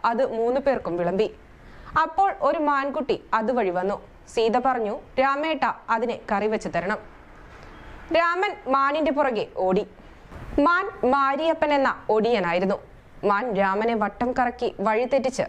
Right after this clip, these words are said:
നേരം പോയി. ലക്ഷ്മണൻ ഇറച്ചി തിന്ന കൈ നക്കിയിരിക്കുകയാണ്. സീത പറഞ്ഞു, "ഡാ തെണ്ടി, നക്കിയും നോക്കിയും ഇരിക്കാതെ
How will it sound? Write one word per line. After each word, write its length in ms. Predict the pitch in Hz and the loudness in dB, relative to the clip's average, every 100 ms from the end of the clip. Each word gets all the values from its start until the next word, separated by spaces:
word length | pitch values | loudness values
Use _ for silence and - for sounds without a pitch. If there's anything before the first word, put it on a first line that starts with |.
| - | -2
നേരം 380 | 196 208 226 151 | 0 2 2 0
പോയി. 220 | 156 190 - - - - - - - | -2 -4 -6 -16 -20 -20 -18 -6 2
ലക്ഷ്മണൻ 540 | 320 320 370 381 370 - | 2 2 2 2 2 2
ഇറച്ചി 340 | 247 262 254 339 | 2 2 2 2
തിന്ന 240 | 311 294 285 254 | 2 2 2 0
കൈ 220 | 233 214 - | 0 -4 -4
നക്കിയിരിക്കുകയാണ്. 1160 | 208 202 - 262 196 175 175 180 190 - - - - - - | -2 -2 -2 0 2 0 0 2 2 -2 -8 -20 -20 -20 -6
സീത 320 | - 415 320 | 0 2 2
പറഞ്ഞു, 520 | 247 262 240 - - | 2 0 0 -4 -2
"ഡാ 140 | 202 240 | 0 0
തെണ്ടി, 440 | 233 208 226 - - - | 0 0 0 -2 -6 -4
നക്കിയും 560 | 240 269 269 339 370 330 | 0 0 0 0 2 2
നോക്കിയും 480 | 269 269 269 320 302 | 2 0 0 0 2
ഇരിക്കാതെ 520 | 254 240 226 202 | 2 0 0 -2